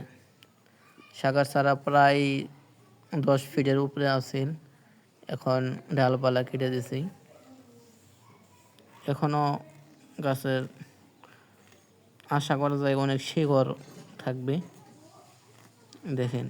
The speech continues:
কি হামার দিয়ে কত বাড়ি দেওয়া হচ্ছে। আসলে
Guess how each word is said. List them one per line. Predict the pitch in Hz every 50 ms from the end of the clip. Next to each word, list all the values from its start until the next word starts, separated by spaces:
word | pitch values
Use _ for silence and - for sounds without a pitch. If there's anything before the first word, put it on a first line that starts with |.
| 156 - -
কি | - 139 135 131 131 131 - - - - - - - - - - - - - _ _ - - -
হামার | 131 131 131 131 131 131 131
দিয়ে | 135 135 131 -
কত | 151 147 - 147 143 135 131 - - - - - - _ _ _ - - - - - _ - - 165 139 131
বাড়ি | 135 131 131 131
দেওয়া | 127 135 127 127 123
হচ্ছে। | 120 117 - - - - 143 165 - - - - - - - - - - - - - - _ _ _ _ _ _ _ _ _ _ _ _ _ _ _ _ - _ _ - - - - - - - - - - - 679 - - - 679 698 - - - - - - - - - -
আসলে | - 185 - - 170 160